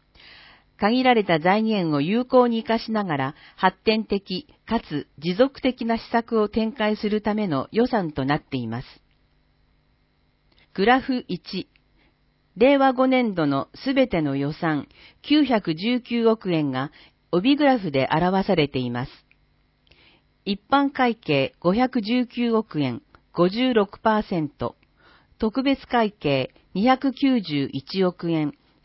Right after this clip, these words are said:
三十二パーセント。企業会計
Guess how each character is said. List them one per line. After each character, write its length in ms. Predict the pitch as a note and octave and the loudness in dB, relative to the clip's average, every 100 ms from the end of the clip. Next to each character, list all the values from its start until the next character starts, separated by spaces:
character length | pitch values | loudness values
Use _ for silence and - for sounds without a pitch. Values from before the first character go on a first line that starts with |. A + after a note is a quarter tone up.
| - | -2
三 240 | C4 C4 | 0 0
十 280 | E3+ C#3+ C3 | 0 -4 -2
二 160 | C#3+ D3 | -2 -2
パ 200 | G#3 G#3 | -2 -2
ー 40 | - | -2
セ 140 | F3+ | -4
ン 80 | D3+ | -4
ト。 260 | - A#2+ - _ _ - _ | -6 -8 -8 _ _ -20 _
企 220 | - G3+ A3+ | -8 -4 2
業 200 | C#4 C4 | 2 0
会 280 | C4+ A3 | -2 -2
計 420 | - - C3 B2 | -4 -2 -2 -4